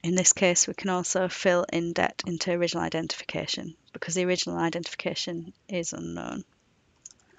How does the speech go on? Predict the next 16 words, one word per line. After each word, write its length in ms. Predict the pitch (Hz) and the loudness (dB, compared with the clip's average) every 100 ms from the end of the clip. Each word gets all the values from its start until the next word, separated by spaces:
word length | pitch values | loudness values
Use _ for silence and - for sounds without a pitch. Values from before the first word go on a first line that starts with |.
| _ - - _ _ _ _ _ _ _ _ | _ -20 -20 _ _ _ _ _ _ _ _
And 180 | - 175 | -6 -2
in 160 | 180 175 | 2 2
the 80 | 165 | 0
species 480 | - 214 - 208 | 2 4 4 2
column, 540 | - 202 190 185 190 214 - _ - _ | 2 4 4 2 -2 -6 -14 _ -20 _
we 80 | 185 | 0
need 200 | 170 170 | 0 0
to 320 | - 175 160 - | 2 4 4 4
enter 300 | 160 160 165 | 2 2 2
a 60 | |
binomial, 760 | 165 165 170 160 151 110 90 175 - _ | 4 4 6 2 0 -2 -4 -8 -16 _
so 160 | - | -4
it's 120 | 170 - | -4 -2
indet, 520 | 175 170 160 - - - | -2 0 -2 -2 -6 -6
indet. 480 | 151 151 - - - - - _ _ _ _ _ _ _ _ - - - - - - _ _ _ _ _ | -6 -6 -8 -8 -10 -10 -20 _ _ _ _ _ _ _ _ -16 -16 -20 -20 -20 -20 _ _ _ _ _
Here 540 | - 226 220 233 269 | -4 4 6 8 8